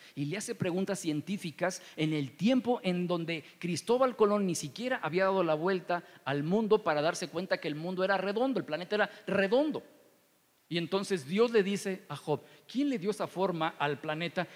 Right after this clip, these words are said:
y quién lo soporta sobre nada?", cuando Galileo y Copérnico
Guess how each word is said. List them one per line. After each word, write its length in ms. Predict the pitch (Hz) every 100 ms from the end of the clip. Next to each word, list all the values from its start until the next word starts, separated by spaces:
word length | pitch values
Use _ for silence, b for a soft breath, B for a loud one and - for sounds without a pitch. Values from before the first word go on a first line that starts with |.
| B
y 120 | 180
quién 220 | - 240
lo 120 | 233
soporta 500 | - 190 185 208 208
sobre 320 | 190 185 180 165
nada?", 480 | 196 208 170 160 - - - _ _ _ _ _ _ _ _ _ _ _ _ _ _ _
cuando 400 | - 156 147 156
Galileo 1040 | 143 170 160 165 151 170 214 180 160 175 - - - _ _ _
y 120 | 180
Copérnico 880 | 156 180 - 214 214 185 165 - 175